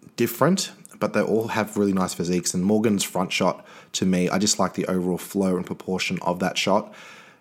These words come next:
Very impressive. I think, uh, I m-, I might have mentioned earlier that this is probably the toughest lineup out of all the lineups I've seen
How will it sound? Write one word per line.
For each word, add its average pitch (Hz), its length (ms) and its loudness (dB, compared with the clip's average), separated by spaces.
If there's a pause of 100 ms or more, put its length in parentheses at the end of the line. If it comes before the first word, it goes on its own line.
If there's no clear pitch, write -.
(120)
Very 110 280 6
impressive. 95 640 0
I 101 60 0
think, - 420 0 (240)
uh, 98 160 0
I - 40 0
m-, 98 120 2
I 104 100 0
might 104 160 6
have 95 100 2
mentioned 95 360 2
earlier 98 260 6
that 87 220 -2
this - 160 0
is - 60 -2
probably 92 520 0
the 85 160 0
toughest - 500 -2
lineup 92 440 2
out 92 140 0
of 90 100 -2
all 92 60 0
the 90 100 -2
lineups 90 340 -2
I've - 80 -8
seen 92 360 0